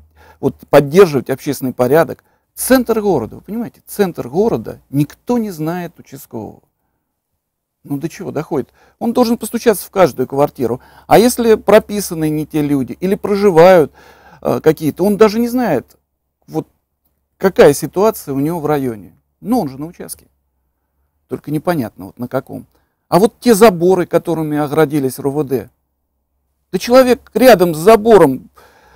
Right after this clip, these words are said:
э, будет совершаться там правонарушение, он попасть не сможет без паспорта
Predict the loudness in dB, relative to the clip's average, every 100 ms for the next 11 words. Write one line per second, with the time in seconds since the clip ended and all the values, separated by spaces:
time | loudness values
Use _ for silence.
0 | _ -18 -14 -10 -2 0 0 2 2 4
1 | 4 4 2 0 4 4 4 2 0 0
2 | 0 0 -2 0 0 0 -4 -6 -10 -6
3 | -6 -6 -6 -8 -2 2 2 0 -10 -10
4 | -12